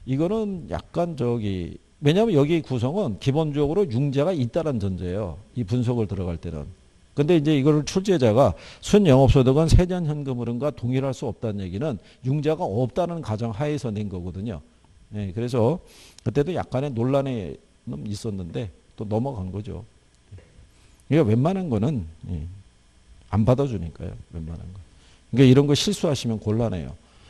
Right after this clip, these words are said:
그리고 오 번에 가면 과세 대상 소득이 적자가 아니고요. 투자자가 과세 대상이라고 그러면 세전은 세후보다 클 수밖에 없죠. 예, 세전에서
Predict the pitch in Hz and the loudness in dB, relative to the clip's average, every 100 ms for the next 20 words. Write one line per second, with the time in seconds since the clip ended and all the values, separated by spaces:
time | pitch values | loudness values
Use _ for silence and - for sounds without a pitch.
0 | - - 151 165 165 135 117 156 170 165 | -14 2 8 10 10 10 8 8 8 8
1 | 160 156 175 101 - 123 131 165 156 147 | 8 6 4 2 4 4 6 4 4 2
2 | 151 127 135 147 170 - 110 - 139 143 | 0 -2 -2 2 0 2 -2 0 0 2
3 | 110 101 123 139 131 - 151 156 147 160 | 0 0 -2 -4 -4 -4 0 4 4 2
4 | 156 120 113 139 131 117 117 104 95 92 | 2 4 4 4 2 2 0 0 -2 -2
5 | 95 127 101 - - - - - 185 175 | -2 -2 -2 -6 -20 -20 4 8 8 6
6 | 175 175 - 190 170 135 120 - 160 - | 0 0 0 0 -2 -4 -4 -6 -10 -8
7 | 139 - 107 - 85 64 _ _ _ _ | -8 -6 -8 -8 -12 -12 _ _ _ _
8 | - 120 107 170 156 151 147 165 202 | -4 0 4 4 4 -2 -2 -2 -4